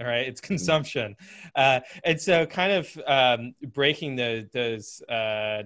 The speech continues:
Speaker 1: dogmas is, and, and the other part is, like, fiat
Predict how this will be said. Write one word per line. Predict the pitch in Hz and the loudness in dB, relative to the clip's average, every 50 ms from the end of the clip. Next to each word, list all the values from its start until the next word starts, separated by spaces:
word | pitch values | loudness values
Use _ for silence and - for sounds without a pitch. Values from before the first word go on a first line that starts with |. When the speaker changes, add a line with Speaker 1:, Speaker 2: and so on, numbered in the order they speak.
| 107 _ | -10 _
Speaker 1:
dogmas | - 123 120 123 127 127 131 120 113 113 110 104 - | -2 2 2 2 2 0 -4 -6 -6 -6 -6 -8 -10
is, | - 113 107 - - - _ _ _ _ _ _ _ _ _ _ - - | -12 -12 -12 -14 -16 -18 _ _ _ _ _ _ _ _ _ _ 0 2
and, | 180 190 190 196 - | 2 2 2 0 -4
and | 185 175 151 | -4 -2 0
the | 160 185 | 0 0
other | 226 294 302 | 0 0 -2
part | - - 185 165 160 151 - 147 | -2 2 4 4 4 4 0 -2
is, | 156 147 - | -6 -6 -4
like, | - 147 135 131 131 127 - _ _ _ _ _ _ _ _ _ _ | -2 2 2 2 2 0 -6 _ _ _ _ _ _ _ _ _ _
fiat | - - - - 208 220 233 220 185 160 151 147 139 135 | -20 -16 -8 -4 -2 2 4 6 6 6 6 6 4 2